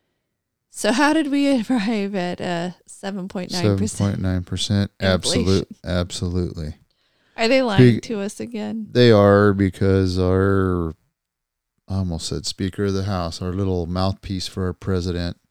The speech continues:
Speaker 2: she was pulling
Speaker 1: Sucky.
Speaker 2: Yeah, sucky. She was pulling two or things out,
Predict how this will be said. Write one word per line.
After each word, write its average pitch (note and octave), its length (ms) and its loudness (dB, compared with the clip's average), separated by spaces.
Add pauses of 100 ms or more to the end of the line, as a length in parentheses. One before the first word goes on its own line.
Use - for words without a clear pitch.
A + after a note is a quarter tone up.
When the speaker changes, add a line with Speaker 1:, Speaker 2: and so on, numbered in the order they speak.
(520)
Speaker 2:
she - 240 2
was G2 180 2
pulling A2 380 4
Speaker 1:
Sucky. F3+ 420 0
Speaker 2:
Yeah, E3+ 320 -2 (240)
sucky. - 480 -4 (640)
She A#2+ 160 4
was G2+ 140 4
pulling G#2+ 400 2
two A2 180 -2
or G2 120 2
things G2 360 -4
out, F#2+ 300 -2